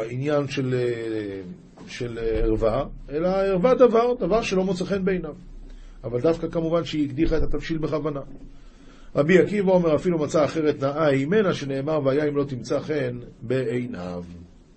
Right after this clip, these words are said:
רב שולם אמר פעם, מה?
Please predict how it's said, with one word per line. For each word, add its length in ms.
רב 340
שולם 300
אמר 320
פעם, 220
מה? 140